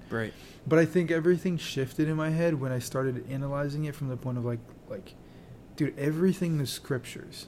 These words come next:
Speaker 2: like, everything that the Lord has, like, you know, left in the, in the Bible for us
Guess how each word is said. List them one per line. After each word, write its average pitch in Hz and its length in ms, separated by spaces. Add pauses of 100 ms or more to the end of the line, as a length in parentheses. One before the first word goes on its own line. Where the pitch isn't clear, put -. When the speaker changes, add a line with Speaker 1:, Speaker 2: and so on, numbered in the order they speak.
Speaker 2:
like, - 220 (240)
everything 165 520
that 147 120
the 135 80
Lord 135 280
has, 120 180 (300)
like, - 220 (140)
you 131 80
know, 127 140
left 123 380
in 127 140
the, 117 140
in 127 100
the 120 40
Bible 131 300
for - 200
us - 280